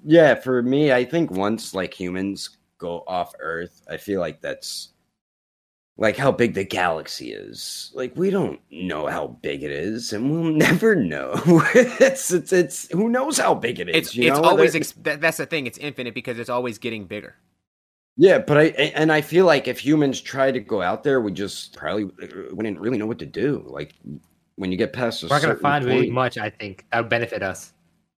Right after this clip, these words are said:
Speaker 1: Yeah, it's, who, who knows what's out there? Who knows how far a human can travel out there? It's that,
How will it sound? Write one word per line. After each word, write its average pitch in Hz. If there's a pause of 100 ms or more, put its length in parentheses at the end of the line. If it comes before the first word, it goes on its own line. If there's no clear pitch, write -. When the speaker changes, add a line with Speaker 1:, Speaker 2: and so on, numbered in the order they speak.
Speaker 1:
Yeah, 104 (140)
it's, - (680)
who, 101 (480)
who 107
knows 107
what's 104
out 107
there? 110
Who 92 (340)
knows 98
how 95
far 92
a 87
human 92
can 104
travel 95
out 69
there? 73
It's -
that, 76